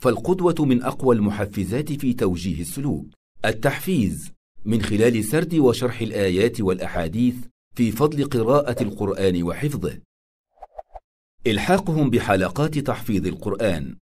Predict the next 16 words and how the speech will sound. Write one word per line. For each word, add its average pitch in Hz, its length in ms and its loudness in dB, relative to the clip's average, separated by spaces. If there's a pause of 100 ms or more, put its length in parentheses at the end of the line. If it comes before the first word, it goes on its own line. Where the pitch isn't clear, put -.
(120)
فهي 143 340 6
تدخل 147 300 -2
الطفل 139 440 0
في 107 160 -2
تنافس 110 560 -2
مع 90 380 2
أقرانه، 90 540 -4 (280)
وتعينه 135 680 2
على 110 200 8
ضبط 95 360 2
القراءة 107 680 0
والتجويد، 92 800 0 (240)
وتربطه 160 680 2
بالمسجد 113 840 0
والبيئة 98 600 2
الصالحة، 104 680 -4